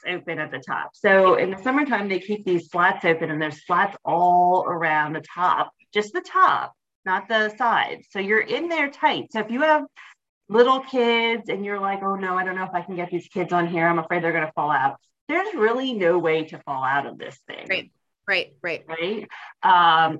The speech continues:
Speaker 1: so the slats are at the very top. They're not really easy to get to, but they're open. And while you're moving along,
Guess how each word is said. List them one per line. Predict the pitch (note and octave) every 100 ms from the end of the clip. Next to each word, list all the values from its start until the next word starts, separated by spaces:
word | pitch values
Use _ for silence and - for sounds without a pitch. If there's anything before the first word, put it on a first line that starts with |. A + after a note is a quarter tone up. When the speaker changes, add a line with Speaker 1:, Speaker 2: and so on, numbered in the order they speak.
| -
Speaker 1:
so | G#3
the | G3
slats | G#3 A3 A3+ B3
are | C#4+
at | B3+
the | A#3+
very | F3+ G3 G3+ A#3 A#3+ - -
top. | - E3+ C#3+ D3+ D#3 - F#3
They're | F#3+ F#3
not | A3+ E4 -
really | E4 D4+
easy | - A#3+ A#3
to | F#3+
get | F3 F3+ D#3 -
to, | - C3+ G#2
but | C3+ F3
they're | F3+ F3+ F3 -
open. | A3 A3+ F3 A#2 B2+ B3+ _ - _ _ _ -
And | A3+ G#3+ A3 G#3+ G3+ -
while | G3 G3+ D#4 F#4
you're | E4
moving | A3 A3 C4 D#4 F#3+ C#3 C#3 C#3+ D#3+ -
along, | D3+ F3 F#3 A#3+ G3+ D#3+ D3+ F3